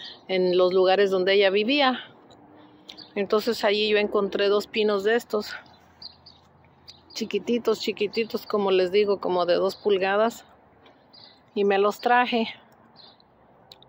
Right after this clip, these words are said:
Uno lo regalé y el otro aquí lo tengo, que es este. Pues ya estaremos hablando como de algunos quince años atrás.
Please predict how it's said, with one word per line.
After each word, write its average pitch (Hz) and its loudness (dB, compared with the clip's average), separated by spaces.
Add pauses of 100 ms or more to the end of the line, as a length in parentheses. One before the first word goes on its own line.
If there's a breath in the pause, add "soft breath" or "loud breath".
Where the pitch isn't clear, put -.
Uno 240 4
lo 247 4
regalé 208 2
y 226 2
el 196 2
otro 208 0
aquí 208 -2
lo 214 0
tengo, 233 0
que - -4
es 220 -4
este. 226 -4 (2000 loud breath)
Pues 202 -2
ya 214 2
estaremos 214 0
hablando 196 0
como 190 0
de 196 4
algunos 185 0
quince 202 -2
años 185 -4 (880 loud breath)
atrás. - -10